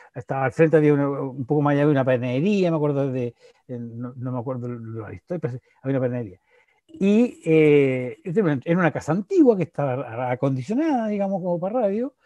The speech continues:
y tú entrabas ahí, en el fuelle había una persona que te atendía, había una especie de re-, de lobby donde te recibía, y ya después en la oficina, en el segundo piso estaba la grabación,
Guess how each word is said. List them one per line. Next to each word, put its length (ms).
y 720
tú 120
entrabas 440
ahí, 220
en 280
el 60
fuelle 300
había 140
una 140
persona 300
que 100
te 80
atendía, 640
había 200
una 100
especie 320
de 160
re-, 160
de 180
lobby 380
donde 180
te 160
recibía, 320
y 100
ya 100
después 220
en 60
la 40
oficina, 200
en 60
el 20
segundo 260
piso 160
estaba 220
la 100
grabación, 500